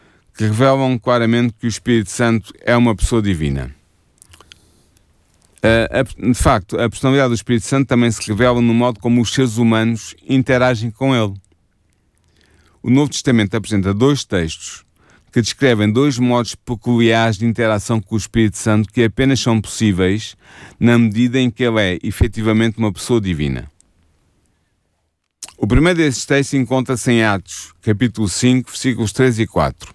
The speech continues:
E nesse texto lê-se o seguinte: Disse então Pedro:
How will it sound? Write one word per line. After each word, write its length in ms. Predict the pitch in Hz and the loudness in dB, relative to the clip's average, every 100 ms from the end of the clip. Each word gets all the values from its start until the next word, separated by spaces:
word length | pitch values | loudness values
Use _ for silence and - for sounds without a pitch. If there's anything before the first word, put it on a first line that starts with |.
| _ - - - - | _ -20 -20 -18 -2
E 140 | 107 | 4
nesse 340 | 117 143 139 - | 4 4 0 0
texto 360 | 135 - - | 0 0 -2
lê-se 260 | 123 135 - | 0 0 -2
o 60 | 117 | -6
seguinte: 500 | - 90 67 - - _ _ _ _ _ _ _ _ _ _ - | -4 -4 -4 -6 -18 _ _ _ _ _ _ _ _ _ _ -4
Disse 380 | 95 127 127 135 | 2 4 4 0
então 340 | 120 139 143 | 0 2 0
Pedro: 460 | 127 101 82 65 | 0 0 -2 -4